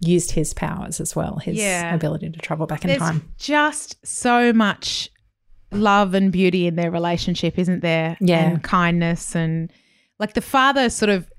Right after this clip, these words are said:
Speaker 2: seems to have figured out the time travel thing.
Speaker 1: Yeah, yeah.
Speaker 2: Like, he's figured out how to make it beautiful.
Speaker 1: I adore the scene. It might even be my favourite scene in the movie. Ooh.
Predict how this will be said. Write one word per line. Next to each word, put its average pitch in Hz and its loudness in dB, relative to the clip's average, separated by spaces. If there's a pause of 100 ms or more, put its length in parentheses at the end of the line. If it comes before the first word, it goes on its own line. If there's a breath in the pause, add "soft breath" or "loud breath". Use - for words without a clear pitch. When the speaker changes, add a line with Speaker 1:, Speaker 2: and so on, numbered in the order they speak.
Speaker 2:
seems 208 2
to 190 4
have 180 4
figured 180 0
out 170 2
the 175 -4
time 165 -2
travel 160 -4
thing. 165 -8 (300)
Speaker 1:
Yeah, 180 2 (240)
yeah. 190 4
Speaker 2:
Like, 170 0
he's 208 2
figured 190 2
out 175 2
how 170 0
to 170 0 (460)
make 175 0
it - -4
beautiful. 160 0 (260)
Speaker 1:
I 285 4 (100)
adore 180 2 (200)
the 196 2
scene. 180 2
It 196 4
might 208 6
even 196 4
be 156 2 (1080)
my 160 0
favourite 151 -2
scene 147 0
in 143 0
the 143 0
movie. 143 -2
Ooh. 196 2